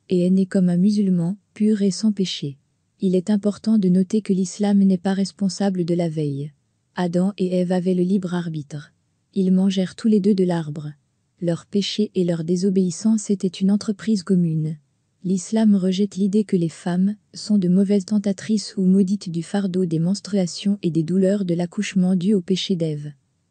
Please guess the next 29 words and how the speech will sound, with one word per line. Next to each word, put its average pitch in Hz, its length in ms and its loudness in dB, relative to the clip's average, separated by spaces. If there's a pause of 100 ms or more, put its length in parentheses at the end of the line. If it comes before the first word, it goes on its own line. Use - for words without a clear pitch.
Dieu 190 300 2
a 190 100 2
enlevé 190 400 2
Adam 185 360 0
et 180 100 0
Ève 185 260 0
du 170 100 -4
paradis 190 560 -2 (160)
et 185 100 0
les 185 200 0
a 190 60 0
fait 185 220 -2
habiter 185 340 -2
sur - 260 -6
terre. 160 420 -8 (420)
Dieu 208 300 2
avait 185 200 2
dit 170 160 -4
plus 214 240 -6
tôt 233 180 -2
aux 208 180 0
anges 190 380 -2 (160)
qu'il 190 180 -4
plaçait 202 400 -2
un 185 120 2
nouvel 190 360 2
être 190 220 -4
sur - 240 -8
terre. 156 440 -8